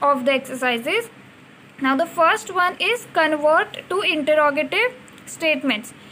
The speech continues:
They have given you a sentence. You have to convert, you have to make an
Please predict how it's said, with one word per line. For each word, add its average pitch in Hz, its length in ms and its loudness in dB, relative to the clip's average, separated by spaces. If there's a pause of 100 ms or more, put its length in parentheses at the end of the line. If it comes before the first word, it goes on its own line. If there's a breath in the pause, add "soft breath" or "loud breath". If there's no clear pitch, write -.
(180 loud breath)
They 277 120 2
have 311 240 2
given 320 340 -2
you 415 320 0
a 330 100 0
sentence. 285 600 0
You 339 160 0
have 339 400 2
to 403 140 0
convert, 311 720 2 (140)
you 285 180 0
have 320 220 2
to 381 120 -2
make 339 540 -2 (140)
an 311 220 0